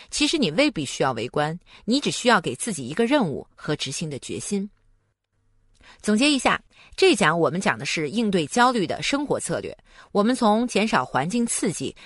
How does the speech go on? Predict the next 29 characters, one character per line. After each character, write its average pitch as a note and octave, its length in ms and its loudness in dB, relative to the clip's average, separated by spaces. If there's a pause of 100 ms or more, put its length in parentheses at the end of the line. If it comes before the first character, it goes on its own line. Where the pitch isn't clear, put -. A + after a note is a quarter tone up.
(120)
和 - 160 0
提 G#3 180 -2
高 A#3+ 220 4
焦 C#4+ 160 0
虑 C4 140 0
免 D3 180 -8
疫 G#3 80 -2
力 A#3+ 180 2
两 - 160 -6
个 C#3 80 -12
方 F3+ 180 -4
面， F3+ 220 -4 (280)
讲 E3+ 200 2
了 F3+ 200 2
你 F3+ 140 -2
可 - 200 -2
以 A#3 100 2
如 F3+ 280 2
何 F#3+ 200 0
去 F3 180 -6
规 C4+ 220 0
划 G3 260 -2
和 - 140 -8
调 D#3+ 240 0
整 E3 180 -2
你 A#2+ 60 -10
的 - 100 -10
生 A#3+ 220 -2
活， - 240 -6